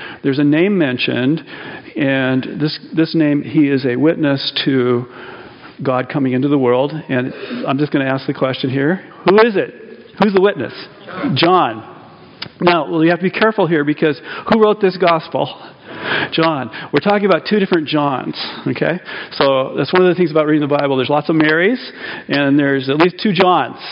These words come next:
So you have to kind of sort those out. So this is, the, the, the, the person we're talking about here, is, his name is John the Baptist.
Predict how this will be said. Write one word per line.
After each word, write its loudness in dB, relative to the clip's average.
So -2
you 2
have -2
to -2
kind -2
of -2
sort 0
those 0
out. 0
So 2
this 2
is, -2
the, -2
the, 0
the, -2
the 2
person 2
we're 4
talking 0
about 2
here, 2
is, -4
his 0
name 4
is 0
John 2
the 4
Baptist. 0